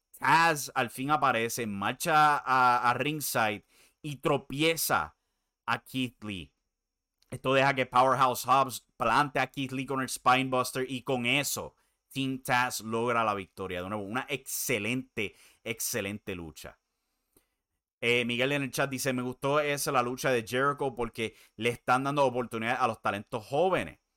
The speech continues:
Claro, Daniel García, aunque Daniel García, como yo he dicho, ese tipo solamente estaba en luchas estelares hasta este, este episodio. Tú podías argumentar que lo rebajaron. Pero es verdad de que están brillando. Eh, Ortiz y Santana al fin pueden elevarse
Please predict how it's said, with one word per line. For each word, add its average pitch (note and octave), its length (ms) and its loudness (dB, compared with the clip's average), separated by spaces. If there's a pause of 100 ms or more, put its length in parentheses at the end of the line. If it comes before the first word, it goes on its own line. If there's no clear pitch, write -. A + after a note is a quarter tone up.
(280)
Claro, C3+ 280 0
Daniel A2+ 320 -4
García, G#2+ 420 -4
aunque B2+ 320 -4
Daniel B2+ 340 -2
García, A#2+ 320 0
como D3+ 200 -2
yo D#3+ 100 4
he - 20 4
dicho, G3 240 -2
ese C#3+ 220 0
tipo A#3+ 320 0
solamente F#3+ 400 0
estaba G3+ 200 4
en F#3+ 80 -2
luchas E3+ 220 -4
estelares C#3 560 0 (280)
hasta - 260 -2
este, C#3 180 -2 (160)
este E3 220 -4
episodio. C#3+ 680 -2 (340)
Tú D#3 140 -2
podías G#3+ 280 6
argumentar F#3+ 580 2
que F#3 80 2
lo D#3+ 100 6
rebajaron. C3 720 4 (680)
Pero C#3 480 6
es C3 320 2
verdad F3+ 340 2
de E3+ 100 4
que C3 300 0
están B2+ 260 0
brillando. D3 680 2
Eh, B2 220 2
Ortiz C3 400 -2
y D#3+ 60 -4
Santana D3+ 440 2
al B2+ 140 0
fin C#3+ 200 -4
pueden D#3 300 4
elevarse C#3+ 600 2